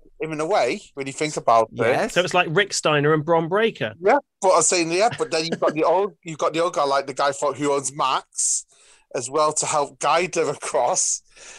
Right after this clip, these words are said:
Speaker 1: But
Speaker 2: Right.
Speaker 1: I think at the moment, but what I'm
Speaker 2: So
Speaker 1: saying
Speaker 2: how
Speaker 1: is that
Speaker 2: does War Games fit into Saved by the Bell? We need to get into this
Speaker 1: what I'm
Speaker 2: next bit.
Speaker 1: saying is like that you've got that nostalgia of, um, of classic, um, N X T matches. But the thing is, people are gonna look at
Speaker 2: But how
Speaker 1: N X T
Speaker 2: does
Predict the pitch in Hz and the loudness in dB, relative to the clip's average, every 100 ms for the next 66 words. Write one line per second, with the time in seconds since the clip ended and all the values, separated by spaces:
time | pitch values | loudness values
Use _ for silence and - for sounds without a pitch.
0 | - - 180 165 156 175 - 160 208 208 | -20 -4 0 2 2 2 0 -2 -2 0
1 | 180 170 190 190 139 131 _ _ 147 160 | 0 4 2 2 -2 -6 _ _ 0 2
2 | 165 - 202 254 254 220 208 247 226 190 | 2 2 2 2 4 2 2 0 2 0
3 | 143 135 175 147 147 147 147 - 165 160 | -2 -4 -2 -2 -2 -4 -6 -2 -2 0
4 | 160 147 170 151 160 117 160 160 143 135 | -2 0 -2 -2 -4 -6 -8 -6 -6 -4
5 | 175 156 175 175 160 214 190 147 170 156 | -4 0 2 2 0 0 0 -4 -2 0
6 | 151 180 156 143 135 170 165 165 151 139 | 2 0 -2 -10 -4 0 0 -2 -4 -4
7 | - 151 160 170 - 120 117 123 - 123 | -2 0 2 0 0 0 0 -2 -2 0
8 | 117 117 113 127 - - 131 131 - 131 | 0 -2 -6 -10 -10 -6 -2 0 -2 -4
9 | - - - 131 120 - 131 131 127 - | -6 -14 -4 -2 -2 -4 -4 -2 -2 -4
10 | - - 135 139 131 - - - - - | -4 -2 -2 -2 -2 -2 -6 -8 -18 -6
11 | - 156 175 170 147 151 156 156 156 143 | -2 0 0 0 0 0 0 2 2 2
12 | - - 139 247 - | 2 2 4 2 2